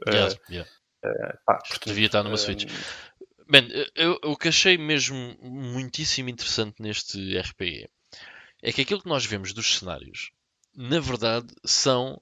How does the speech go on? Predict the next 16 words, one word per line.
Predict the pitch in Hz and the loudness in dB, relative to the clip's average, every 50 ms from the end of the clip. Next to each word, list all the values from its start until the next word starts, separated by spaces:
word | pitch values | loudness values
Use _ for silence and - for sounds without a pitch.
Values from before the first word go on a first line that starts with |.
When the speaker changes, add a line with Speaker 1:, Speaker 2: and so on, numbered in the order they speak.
| _ _ - | _ _ 0
Speaker 2:
ahm, | - 120 123 120 123 123 123 123 123 120 123 123 - - - - - - _ - - - | 4 6 6 6 6 6 4 2 0 -2 -6 -12 -16 -18 -20 -20 -20 -20 _ -20 -10 -4
são | - - 131 127 | -2 0 0 0
dioramas, | 113 127 143 147 - 104 92 85 - - - - _ _ _ _ - _ - - | 2 2 2 4 4 2 0 -2 -6 -8 -8 -10 _ _ _ _ -20 _ -18 -18
ok? | 92 85 85 85 87 - _ _ _ _ - - - - _ _ _ | -14 -12 -12 -12 -12 -14 _ _ _ _ -20 -20 -20 -20 _ _ _
Pá, | - 90 - | -2 -2 -2
Speaker 1:
Hum. | 117 104 | -2 -4
Speaker 2:
meu | 107 104 98 | -6 -4 -2
gato | 104 101 98 - 104 | 0 -2 -2 -2 -6
hoje | 104 101 | -8 -4
está | - 113 110 | -4 -4 -4
impossível. | 107 - - 90 82 - - _ _ - - - - - - - - _ - | -4 -8 -10 -10 -12 -12 -16 _ _ -20 -18 -18 -16 -18 -18 -20 -20 _ -2
Ah, | - 127 117 113 110 110 117 | 4 8 10 10 10 8 8
na | 123 131 131 | 6 2 2
verdade, | 120 123 123 117 - | 4 4 4 4 4
são | - 127 | 2 0
dioramas. | 117 117 123 113 101 90 82 80 - - | 2 2 4 4 4 2 0 -4 -8 -10